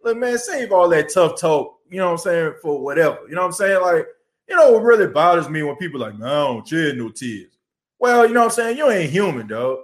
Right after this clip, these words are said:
You ain't human. I ain't just talking about for this situation. I'm talking about any situation.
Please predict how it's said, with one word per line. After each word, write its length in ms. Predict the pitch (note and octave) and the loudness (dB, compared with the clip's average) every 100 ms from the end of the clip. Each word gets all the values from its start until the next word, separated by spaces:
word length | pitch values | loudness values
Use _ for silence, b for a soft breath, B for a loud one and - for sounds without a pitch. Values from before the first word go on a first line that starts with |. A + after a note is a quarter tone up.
| _ _ _ _ | _ _ _ _
You 120 | C#4 | 2
ain't 200 | D4 C4 | 6 6
human. 380 | C4+ C4+ D3+ - - | 4 2 0 -6 -2
I 160 | C#4+ | 2
ain't 100 | C4 | 2
just 140 | A#3 D#4+ | -2 -2
talking 200 | B3+ A#3 | 0 0
about 160 | - | -2
for 100 | E3 | 0
this 240 | F3 B3 D#3+ | 0 0 -2
situation. 520 | D3+ C#3 B2 G#2+ D#3+ | -8 -6 -8 -6 -8
I'm 120 | G3 | -2
talking 180 | F#3+ D#3 | 0 2
about 160 | C3 | 0
any 220 | C#3 F3 C#3 | 0 -2 -4
situation. 640 | - B2 G#2+ G#2+ F#2+ | -10 -12 -10 -10 -12